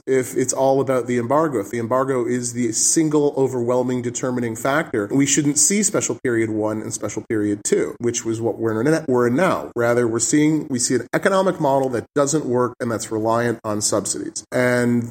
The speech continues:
the removal of, of, of the U S embargo would have a positive effect. It would have a positive effect, but also could cause enormous destabilization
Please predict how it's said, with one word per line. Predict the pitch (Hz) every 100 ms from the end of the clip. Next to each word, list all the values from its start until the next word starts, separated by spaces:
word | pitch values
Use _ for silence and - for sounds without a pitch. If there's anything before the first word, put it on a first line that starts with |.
| 107 -
the | 120 113 113 117 120 107
removal | 107 131 143 175 165 160 151
of, | 120
of, | 127 123 113 113
of | 117 113
the | 123
U | 123
S | 117
embargo | 120 156 185 170 151 - _
would | 202 220
have | 220
a | 220
positive | 208 214 202 214
effect. | 220 214 135
It | 135
would | 139 175
have | 160
a |
positive | 147 135 123 123 120
effect, | 139 156
but | 170
also | 156 160 170 196 185 -
could | 165 156 151
cause | - 135 139 139
enormous | 139 131 131 135 131
destabilization | - 131 - 123 120 120 113 113 - 117